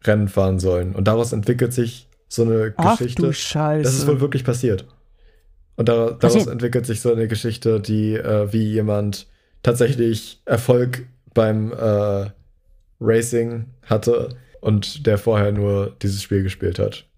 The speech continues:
Speaker 1: quasi. Ja, ich glaub,
Speaker 2: Okay.
Speaker 1: es könnte eine interessante Sache werden. Ich weiß es nicht. Ich habe auch nicht so viele Informationen darüber, äh, wer da jetzt dran beteiligt ist an der Produktion. Ich glaube,
Speaker 2: Ich auch nicht.
Speaker 1: den, der Regisseur war ein Name,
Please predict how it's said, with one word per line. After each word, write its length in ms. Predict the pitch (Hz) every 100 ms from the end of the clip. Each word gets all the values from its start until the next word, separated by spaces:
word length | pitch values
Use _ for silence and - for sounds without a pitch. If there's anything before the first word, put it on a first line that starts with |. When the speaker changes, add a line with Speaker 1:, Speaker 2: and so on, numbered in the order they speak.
| -
Speaker 1:
quasi. 360 | - 98 92 - - _ _ _ _ _ _ _ _ -
Ja, 220 | 127 131
ich 80 | 123
glaub, 240 | 135 135 - -
Speaker 2:
Okay. 280 | - - 156
Speaker 1:
es 40 |
könnte 240 | 165 143 147
eine 280 | 139 143 - _ _ _ _ _ _ _ _ _
interessante 540 | - 127 123 120 123 185
Sache 340 | 180 175 190
werden. 320 | 180 196 190 180
Ich 220 | 147 - 269
weiß 320 | 165 120 135
es 160 | 147 143
nicht. 240 | 151 151
Ich 200 | 139 - 220 294 _ _ -
habe 160 | 117
auch 80 | 123
nicht 180 | 120 120
so 140 | 120
viele 300 | 117 127 120 120
Informationen 720 | 117 117 113 113 - 120 123
darüber, 520 | 127 120 123 123 127 - - - - - - - - - - -
äh, 160 | 113 101
wer 140 | 113
da 80 | 117
jetzt 300 | 120 110 -
dran 120 | 117
beteiligt 460 | 110 113 113 123 123
ist 100 | 123
an 60 | 131
der 100 | 120
Produktion. 580 | 127 120 - 123 120
Ich 160 | 123 -
glaube, 340 | 113 110 113 113
Speaker 2:
Ich 120 | 131
auch 100 | 151
nicht. 220 | 143 110
Speaker 1:
den, 180 | 101 104
der 140 | 110
Regisseur 680 | 113 110 104 123 117 120 120
war 160 | 113
ein 160 | 117 110
Name, 460 | 107 104 131 170